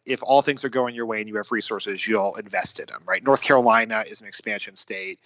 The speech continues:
Uh, Georgia is theoretically an expansion state, but Wisconsin is now deserves to be on the battleground state list with the states that are essentially coin flips right now, um,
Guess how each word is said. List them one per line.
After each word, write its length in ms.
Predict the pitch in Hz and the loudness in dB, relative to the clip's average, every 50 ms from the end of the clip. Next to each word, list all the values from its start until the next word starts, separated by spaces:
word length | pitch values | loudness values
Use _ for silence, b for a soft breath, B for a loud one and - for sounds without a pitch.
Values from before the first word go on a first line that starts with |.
| b b b b b b b - | b b b b b b b -4
Uh, 640 | 220 214 196 90 90 87 80 80 78 73 69 69 - b b b b - 127 | -2 -2 0 0 -2 -4 -4 -6 -8 -10 -12 -14 -14 b b b b -8 0
Georgia 400 | 120 127 131 127 127 117 127 117 | 4 6 6 6 6 6 6 4
is 140 | 113 - - | 4 4 2
theoretically 400 | - 117 110 107 107 - 107 104 | 2 2 2 2 -2 -4 -6 -8
an 40 | |
expansion 380 | 101 - - 107 98 - - 104 | -8 -8 -6 -8 -6 -6 -4 -2
state, 200 | - - 113 113 | 2 4 4 4
but 60 | 120 | 4
Wisconsin 500 | 120 131 - - 170 170 170 156 156 143 | 4 4 4 6 4 4 4 2 0 0
is 120 | 135 123 - | 0 0 0
now 240 | 135 127 120 117 | 2 2 2 0
deserves 480 | 117 107 98 - 113 110 117 120 110 - | -4 -10 -14 -14 -10 -8 -6 -6 -8 -8
to 60 | 113 | -8
be 100 | 113 110 | -8 -8
on 80 | 101 98 | -8 -8
the 80 | 98 | -10
battleground 640 | 92 - 113 113 113 107 107 110 104 101 95 95 95 | -4 0 2 2 2 2 0 -4 -6 -8 -8 -8 -8
state 280 | - - 95 - - _ | -10 -10 -12 -12 -14 _
list 240 | - - - - - | -20 -18 -14 -10 -8
with 120 | 113 98 | -6 -2
the 100 | 107 104 | -2 -2
states 440 | - - 113 104 104 98 - - - | 0 0 0 0 0 -2 -2 -2 2
that 340 | 110 104 98 95 98 - _ b b b b b b b - | 2 4 4 4 2 0 _ b b b b b b b 4
are 460 | 113 117 113 110 110 107 107 104 104 _ _ _ - | 6 6 8 8 6 4 2 -2 -6 _ _ _ -6
essentially 680 | 120 - 170 160 - 151 139 135 127 123 120 117 107 _ _ _ - | -2 0 0 0 0 0 0 2 2 0 0 -4 -8 _ _ _ -8
coin 200 | - 165 151 135 | -4 -4 -4 -4
flips 320 | - - 98 - - - | -4 -8 -12 -10 -10 -8
right 180 | - 95 82 - | -8 -8 -8 -8
now, 800 | - 82 67 - - - - _ - 113 107 101 98 92 92 87 85 | -12 -16 -16 -16 -20 -20 -12 _ 0 2 4 4 4 2 0 -2 -6
um, 160 | 87 87 | -10 -14